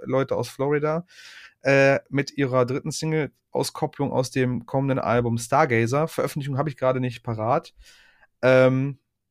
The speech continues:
der Song heißt Sync Dot Wave, also wie quasi so eine Dateiendung, und hat einen super chilligen Vibe. Ich mag den total. Und, ähm, Tilo, du hast drunter geschrieben,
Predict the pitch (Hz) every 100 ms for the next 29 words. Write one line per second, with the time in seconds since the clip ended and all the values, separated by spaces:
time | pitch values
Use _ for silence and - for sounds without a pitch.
0 | _ _ _ - 117 175 196 185 - -
1 | 233 262 - - _ - 143 170 - -
2 | 127 120 113 - - _ _ 113 123 117
3 | 127 - 135 123 120 113 120 165 156 117
4 | 123 170 - - - _ 131 151 165 143
5 | 123 131 185 147 - 165 151 127 120 151
6 | 147 - 135 127 123 120 123 110 - 123
7 | 120 117 - - 120 117 117 120 120 120
8 | _ _ _ - 170 143 120 147 165 160
9 | - 143 160 156 151 - 151 156 156